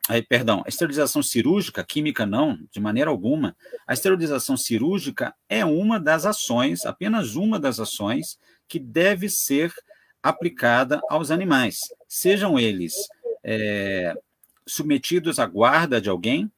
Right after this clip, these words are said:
sejam os animais errantes, aqueles que circulam pelas ruas e que não têm um tutor, um guardião pré-estabelecido. Inclusive os cães comunitários, por exemplo, né? As colônias de gatos nos empreendimentos, por exemplo, imobiliários, em alguns terrenos baldios,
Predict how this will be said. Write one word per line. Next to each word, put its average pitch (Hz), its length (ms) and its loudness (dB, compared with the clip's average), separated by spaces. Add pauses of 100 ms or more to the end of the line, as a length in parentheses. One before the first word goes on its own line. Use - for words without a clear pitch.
(140)
sejam 190 420 -2
os 190 120 -4
animais 180 360 -2
errantes, 143 520 2
aqueles 123 500 -4
que 143 200 -4
circulam 135 600 -4
pelas 98 300 -4
ruas 139 400 -2
e 113 60 -4
que 123 160 -4
não 120 200 0
têm 127 360 -2 (300)
um 110 200 -2
tutor, 117 460 -2
um 104 80 -2
guardião 110 580 0 (260)
pré-estabelecido. 113 960 0
Inclusive 175 400 -2
os 180 140 -4
cães 139 240 0
comunitários, 110 640 0
por 110 180 -2
exemplo, 87 580 -4
né? 104 240 -4 (280)
As - 140 -6
colônias 120 480 4
de 113 80 -6
gatos 113 640 0
nos 95 180 -4
empreendimentos, 104 800 -2
por 101 180 -4
exemplo, 98 340 -2
imobiliários, 95 880 -2
em 90 60 -4
alguns 101 260 -4
terrenos 101 420 -4
baldios, 98 800 -2